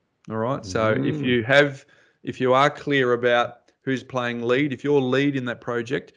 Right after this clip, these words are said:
Speaker 1: you are then responsible. There's no, there's no, uh, deviating from that. Number six, this is really important. I find this easy to do,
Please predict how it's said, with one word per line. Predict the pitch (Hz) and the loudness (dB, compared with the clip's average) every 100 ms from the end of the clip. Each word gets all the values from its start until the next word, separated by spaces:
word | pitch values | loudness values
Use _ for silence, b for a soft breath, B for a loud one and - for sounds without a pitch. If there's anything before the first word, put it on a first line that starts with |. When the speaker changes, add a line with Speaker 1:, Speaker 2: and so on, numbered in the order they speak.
| b b - | b b -4
Speaker 1:
you | 131 143 120 | 4 6 6
are | 117 | 4
then | 120 120 | 0 -4
responsible. | 110 - - 117 - 110 110 131 | -10 -12 -10 -10 -10 -10 -8 -8
There's | 117 113 | -10 -8
no, | 113 110 110 - | -4 -2 -2 -6
there's | - 110 | -10 -8
no, | 117 113 113 110 _ _ _ _ _ - - | -4 -2 -4 -6 _ _ _ _ _ -14 -4
uh, | 110 | -4
deviating | 107 120 113 113 113 | 0 0 0 0 -2
from | 110 113 | -6 -8
that. | 120 143 - B B B B | -6 -6 -8 B B B B
Number | 135 127 | -2 0
six, | 127 151 143 | -2 -2 -2
this | 143 143 | -2 -2
is | 127 110 | -4 -4
really | 123 123 117 117 | 0 0 0 -4
important. | 120 - 131 127 | -4 -2 2 2
I | |
find | 131 135 120 | 0 0 0
this | 113 - | -2 -4
easy | 120 113 110 | -4 -4 -6
to | |
do, | 107 113 151 | -2 2 2